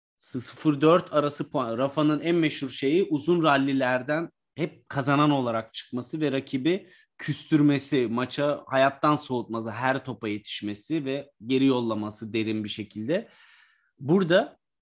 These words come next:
Rafa'nın bariz istatistiksel olarak da üstünlük sağladığı kısım sıfırla dört arası ralliler.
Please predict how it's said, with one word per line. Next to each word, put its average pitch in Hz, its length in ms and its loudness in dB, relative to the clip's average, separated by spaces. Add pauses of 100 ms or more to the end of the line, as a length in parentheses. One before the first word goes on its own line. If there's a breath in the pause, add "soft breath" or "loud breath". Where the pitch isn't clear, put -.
(180)
Rafa'nın 185 420 4
bariz 175 400 2
istatistiksel 170 600 -2
olarak 147 280 2
da 147 40 -6
üstünlük 175 440 -2
sağladığı 139 460 2
kısım 240 400 -2
sıfırla 233 480 2
dört 233 240 4
arası 196 320 -2
ralliler. 196 580 0